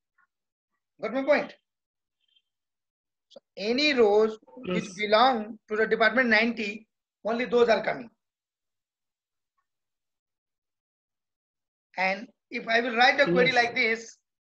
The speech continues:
Speaker 1: I will get all the rows. Got it? Be it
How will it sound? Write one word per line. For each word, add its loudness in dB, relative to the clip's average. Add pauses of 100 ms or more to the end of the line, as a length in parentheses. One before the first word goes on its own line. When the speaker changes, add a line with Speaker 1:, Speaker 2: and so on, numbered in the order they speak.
(1300)
Speaker 1:
I -4
will -6
get 0
all 6
the 2
rows. -8 (1080)
Got -2
it? -4 (220)
Be -2
it -6